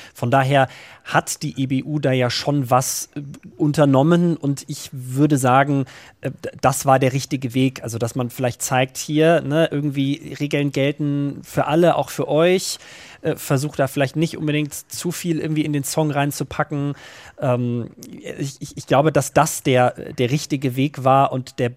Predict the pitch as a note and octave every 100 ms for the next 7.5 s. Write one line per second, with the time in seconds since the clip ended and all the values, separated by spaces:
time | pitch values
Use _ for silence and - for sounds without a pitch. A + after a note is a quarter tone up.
0 | _ C3 A#2+ - - D#3 E3 - - -
1 | C3 A#2+ B2+ C3 C#3 - - D3 C3+ C3
2 | - C3+ - D3 C#3 C3+ C3 C3 C#3+ E3
3 | C3+ C3+ C3 B2+ B2+ B2+ B2+ C3 B2+ B2
4 | B2+ B2 - - - A#2+ - B2 - C3+
5 | B2 B2 D3 C3+ C3 C3 C3 C3+ - -
6 | - - - B2 - C#3 B2+ B2+ B2+ B2
7 | B2 - - _